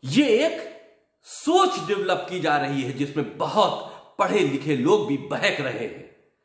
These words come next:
और जो हिंदुस्तान में नौकरी करते हैं उनको अपने विभाग के जो नियम कानून हैं उस पर चलना जरूरी है। इस्लामिक point of view से भी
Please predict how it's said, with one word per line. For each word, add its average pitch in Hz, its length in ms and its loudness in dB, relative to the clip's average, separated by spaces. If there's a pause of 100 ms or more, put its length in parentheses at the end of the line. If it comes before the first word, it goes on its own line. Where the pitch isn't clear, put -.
(580)
और 240 180 6
जो 269 440 2
हिंदुस्तान 233 600 -2
में 349 140 2
नौकरी 285 500 2
करते 180 340 -2
हैं - 440 -8 (1400)
उनको 320 340 4 (300)
अपने 302 400 2
विभाग 196 500 2
के - 220 -2
जो 277 140 0
नियम 240 380 4
कानून 269 520 4
हैं 294 480 0
उस 294 140 -2
पर 370 340 4
चलना 262 340 4
जरूरी 202 440 0
है। - 400 -8 (520)
इस्लामिक 269 840 2 (720)
point 320 260 4
of 269 180 4
view 214 220 -2
से 185 100 0
भी - 480 -4